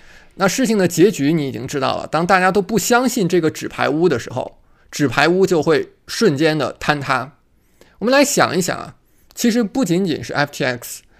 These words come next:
我们身边还存在很多的纸牌屋。你以为你存在银行里的，你每天都在用的，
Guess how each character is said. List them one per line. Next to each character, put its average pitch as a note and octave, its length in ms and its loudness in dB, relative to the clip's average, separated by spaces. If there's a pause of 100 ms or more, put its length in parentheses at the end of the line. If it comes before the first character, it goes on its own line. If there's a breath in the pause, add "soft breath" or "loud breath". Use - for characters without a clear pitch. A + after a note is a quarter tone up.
(300 soft breath)
我 D#3 220 6
们 E3+ 200 2
身 A3 240 0
边 G#3 220 0
还 D3+ 200 0
存 B2+ 380 -8
在 C#3 300 -2
很 B2+ 400 0
多 C#3+ 160 2
的 D3 100 0
纸 - 160 -12
牌 - 220 -12
屋。 D#2 200 -10 (680 soft breath)
你 G3+ 200 4
以 F#3 80 6
为 C3+ 460 4 (120)
你 C#3+ 160 -2
存 C#3+ 260 -2
在 E3+ 200 4
银 D3 240 -2
行 C3+ 260 0
里 C#3+ 100 -4
的， - 280 -6 (640 soft breath)
你 D#3+ 160 -2
每 D#3 160 2
天 E3 200 -2
都 E3 120 0
在 D3+ 140 2
用 B2 280 -2
的， - 200 -14